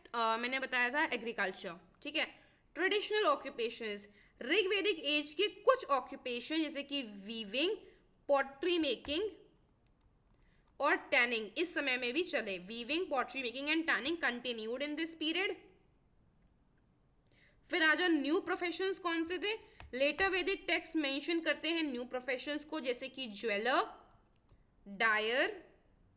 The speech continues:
लेदर वर्कर and iron smith, ठीक है। कुछ कुछ वर्ड्स, अ, पीपीटी में रिपीट हो गए, so just ignore that। Later वैदिक टेक्स्ट नए प्रोफेशंस के बारे में भी बात करते हैं। Professions and occupation are the same thing more or less।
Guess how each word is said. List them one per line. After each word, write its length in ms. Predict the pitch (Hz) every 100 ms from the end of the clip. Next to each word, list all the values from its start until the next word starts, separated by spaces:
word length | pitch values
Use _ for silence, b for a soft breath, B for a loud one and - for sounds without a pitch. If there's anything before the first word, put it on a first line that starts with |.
| _ _ _ 226
लेदर 460 | 240 233 220 302
वर्कर 460 | 311 311 311 349 440
and 440 | - 277 339 -
iron 300 | 233 202 208 202
smith, 220 | 196 -
ठीक 120 | 277
है। 60 | 330
कुछ 200 | 320 -
कुछ 200 | 311 262
वर्ड्स, 260 | 262 254
अ, 100 | 247 262 240 226 226
पीपीटी 340 | 220 214 233 254
में 100 | 247
रिपीट 280 | 247 247
हो 100 | 269
गए, 140 | 247 285
so 80 | 277
just 280 | 240 233
ignore 360 | - 208 220 220
that। 180 | 208 294 - b b b b - - _
Later 260 | 254 285 339
वैदिक 260 | 339 339 -
टेक्स्ट 220 | 320 330
नए 180 | 302 285
प्रोफेशंस 540 | 294 269 247 247 277
के 100 | -
बारे 240 | 277 247 247
में 120 | 247
भी 160 | 247 302
बात 280 | 311 302
करते 200 | 294 277
हैं। 200 | 302 285
Professions 640 | - - 247 254 240 277 277
and 320 | 170 220 233
occupation 520 | 220 208 208 202 214
are 220 | 233 214 214
the 120 | 240
same 200 | 226 240
thing 180 | 269 254
more 120 | 233
or 100 | 254
less। 180 | 320